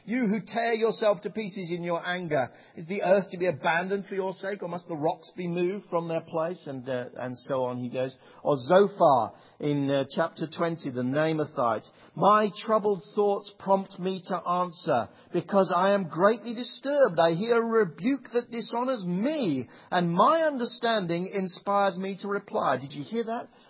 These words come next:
"We are considered stupid. I hear a rebuke that dishonors me, me, me," they are saying. In particular, as men,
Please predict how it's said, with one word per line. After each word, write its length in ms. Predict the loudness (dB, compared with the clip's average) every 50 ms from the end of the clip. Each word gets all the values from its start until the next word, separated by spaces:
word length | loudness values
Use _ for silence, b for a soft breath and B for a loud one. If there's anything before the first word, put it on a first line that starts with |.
| b b
"We 600 | b -4 -2 2 2 2 2 2 0 2 2 4
are 180 | 4 4 2 2
considered 520 | 0 -2 -4 -4 -4 -4 -4 -4 -4 -4
stupid. 440 | -6 -10 -6 -6 -4 -4 -2 -2 0
I 140 | 0 2 0
hear 160 | 0 0 -2
a 80 | -2 -2
rebuke 500 | -4 -6 -6 -8 -8 -8 -10 -10 -8 -6 -4
that 180 | -4 -4 -4
dishonors 520 | -8 -12 -8 -6 -4 -4 -4 -4 -4 -6 -10 B B B B
me, 600 | B -4 -2 -2 -2 -2 -4 -4 -4 -4 -6 -8 -10 -14 -10 -6
me, 560 | -6 -4 -4 -6 -6 -6 -6 -6 -6 -8 -10 b b b
me," 520 | -2 0 0 0 0 -2 0 0 0 0
they 220 | 2 2 2 2
are 80 | 2 0
saying. 520 | -2 -4 -4 -4 -2 -4 -6 -8 -12 -16 -18 _ _ b b b b b
In 160 | b -4 -4
particular, 640 | -4 -4 -4 -6 -6 -6 -4 -2 0 0 0 0 -4 -8 B B B
as 180 | B -6 -4 -4
men, 680 | -4 -2 -2 -2 -2 -2 -2 -4 -6 -6 -6 -6 -6 -8